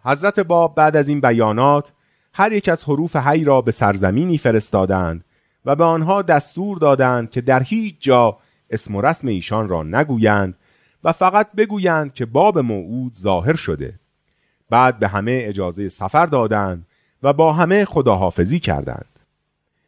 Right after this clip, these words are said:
موقعی که می‌خواستند با ملا حسین خداحافظی کنند، به او فرمودند:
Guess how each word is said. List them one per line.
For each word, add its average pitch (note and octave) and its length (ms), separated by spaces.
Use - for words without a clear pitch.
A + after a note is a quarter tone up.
موقعی C3 340
که C#3+ 140
می‌خواستند C3+ 720
با A#2 120
ملا A2 360
حسین D3 340
خداحافظی F2+ 680
کنند، A2 440
به F#2+ 60
او A2 120
فرمودند: A2 800